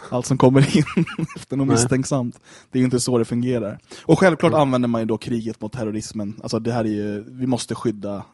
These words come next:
Speaker 1: U S A, eh, och vä-, västerlandet och demokratin och
Speaker 2: Jo, jo, det, det kommer ju alltid att finnas nya terrorister, så att det här är ju liksom ett evigt krig som,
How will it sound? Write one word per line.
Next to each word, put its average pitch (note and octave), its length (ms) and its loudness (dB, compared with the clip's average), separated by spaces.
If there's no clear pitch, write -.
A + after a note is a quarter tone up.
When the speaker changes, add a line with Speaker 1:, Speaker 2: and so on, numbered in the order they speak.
Speaker 1:
U B2 140 -8
S G#2+ 140 -6
A, G2 180 -6
eh, G#2+ 100 -10
och G#2 400 -8
vä-, A#2 380 -8
västerlandet G#2+ 520 -6
och A2 60 -6
demokratin G2+ 580 -8
och F#2+ 140 -12
Speaker 2:
Jo, F3+ 160 10
jo, A#2 140 8
det, A#2 240 6
det A2+ 100 -2
kommer B2+ 220 -4
ju - 60 -4
alltid A2 320 -2
att B2+ 60 -2
finnas G2+ 400 0
nya A2+ 320 4
terrorister, A2+ 560 -4
så - 120 -6
att G2 80 -8
det G2+ 100 -4
här A#2 120 2
är A2+ 60 4
ju G#2+ 180 4
liksom - 280 -8
ett F#2 80 -8
evigt F#2 340 -4
krig G2 320 4
som, F#2 240 -2